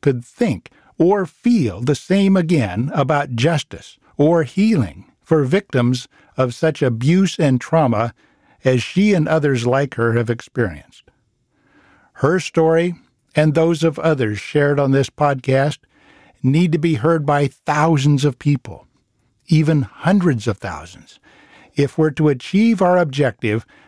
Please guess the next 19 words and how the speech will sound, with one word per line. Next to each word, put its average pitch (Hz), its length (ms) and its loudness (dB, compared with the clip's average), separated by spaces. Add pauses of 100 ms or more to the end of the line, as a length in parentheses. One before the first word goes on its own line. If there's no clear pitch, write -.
(140)
of 143 220 -2
creating 147 580 0
a 123 300 -2
critical 226 500 0
mass 139 460 0
of 120 180 -2
public 180 340 -2
support 127 540 -2 (380)
for 143 340 0 (140)
meaningful 175 760 2
reforms 147 720 2
in 139 200 0
our 135 180 2
criminal 175 500 0
justice 143 460 -2
system. - 560 -6 (1300)
You 127 220 -2
can 175 160 0
help 151 420 0